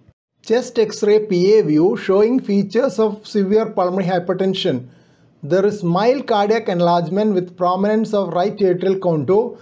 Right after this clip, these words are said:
which is extending more to the right than usual.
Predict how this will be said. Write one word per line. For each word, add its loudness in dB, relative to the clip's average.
which -6
is -2
extending 0
more 2
to -6
the 0
right 0
than 0
usual. 0